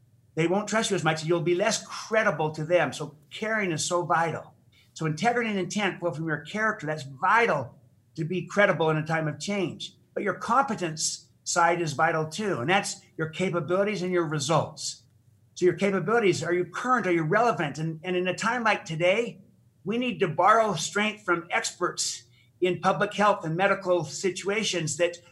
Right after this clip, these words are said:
know this new dynamic, this new world, because most leaders don't. And we can't act like we know something that we don't know. We can't be an expert in an area we're not an expert in. We need to bring strength into that so that we're capable and that we're relevant.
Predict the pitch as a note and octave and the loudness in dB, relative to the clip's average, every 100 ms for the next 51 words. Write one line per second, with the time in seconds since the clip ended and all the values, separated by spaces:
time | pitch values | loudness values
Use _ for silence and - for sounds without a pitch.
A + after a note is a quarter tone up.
0 | - D#3+ G3 A3 G#3+ F#3 D#3 G#3 G#3+ F#3 | -6 4 4 6 2 0 -2 -4 0 2
1 | F3+ G3 G3+ - D#3+ F3+ F#3+ F3 G3+ F#3 | 2 2 2 -2 -6 -2 -2 2 2 2
2 | - F3 D3+ G3+ C4+ - A3 A#3 A3 - | 2 0 2 6 6 4 -2 0 0 0
3 | A3+ A3 - - - _ _ _ _ _ | 2 2 0 -8 -20 _ _ _ _ _
4 | - F3 F3 F3 G3 A3 G#3+ A3+ A#3 G#3+ | -2 0 2 2 2 0 2 2 4 2
5 | G3 F#3 F#3 F3+ F#3 F3+ F#3+ F#3 F3 G#3+ | 2 0 2 2 0 0 -2 0 0 0
6 | B3+ E3+ B2+ A2+ D3+ G#3 G#3 F#3+ G3 A#3 | 0 -4 -4 -4 -2 -4 0 -2 -2 -4
7 | A#3 - F#3+ F3+ E3+ F3 F#3+ G3+ G3+ G3+ | -4 -4 -4 -2 2 4 4 2 2 4
8 | A#3+ B3 E3+ - - B2 A2+ G2+ - _ | 4 4 0 -4 -8 -8 -8 -12 -16 _
9 | _ _ - E3 F#3+ F3 D#3 B2+ G3+ G3+ | _ _ -8 -2 -2 0 -2 0 0 0
10 | E3 C3 - - G3+ G#3 G#3 A3 A3 E3+ | -2 -6 -8 -4 0 -2 -2 -2 -2 -2
11 | C3+ B2 - - F3 E3+ F3+ E3 D#3 - | -4 -6 -8 -12 -2 0 4 2 0 -16
12 | - - G#3+ G3 D#3 D3+ D3+ D#3 D#3 - | -10 -2 0 0 0 2 2 0 -8 -20
13 | _ _ _ D3+ F3 F3 E3 D#3+ A3+ G#3 | _ _ _ -2 2 4 4 4 6 6
14 | C3+ C3 - | 2 -6 -12